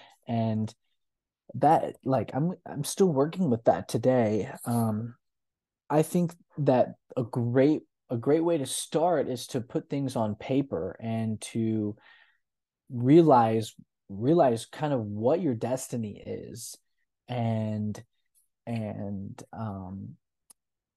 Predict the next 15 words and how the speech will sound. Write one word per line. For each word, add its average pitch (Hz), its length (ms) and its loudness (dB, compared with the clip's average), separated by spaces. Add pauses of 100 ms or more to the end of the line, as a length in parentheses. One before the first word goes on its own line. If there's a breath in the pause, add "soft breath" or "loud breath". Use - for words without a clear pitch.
(1200)
and 120 200 2
make 165 180 4
sure 151 520 4
where, 120 540 6
where 120 200 2
you're 117 160 0
coming 170 440 -4
from 208 460 0
is 143 200 2
at 135 120 2
a, 117 140 0 (560)
a 135 80 -8
genuine 127 500 -2
place. 98 600 -10 (680 soft breath)
And 113 640 0